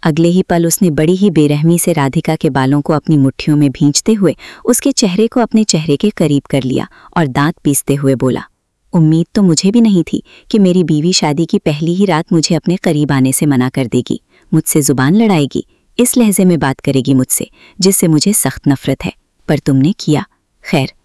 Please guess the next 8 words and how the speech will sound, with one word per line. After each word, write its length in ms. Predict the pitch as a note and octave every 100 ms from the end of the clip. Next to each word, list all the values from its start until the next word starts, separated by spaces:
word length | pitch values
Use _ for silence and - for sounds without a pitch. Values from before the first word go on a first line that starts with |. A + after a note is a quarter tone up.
| -
इसे 180 | F#3 -
तुम्हारी 400 | - E3+ E3 E3+
पहली 340 | - D3 D#3+ D#3+
गलती 340 | C#3 C3+ D3+
समझकर 440 | - C3+ C3 G#3+
छोड़ 280 | A#3+ - C#3+
रहा 220 | D3+ C3+
हूँ। 140 | C3+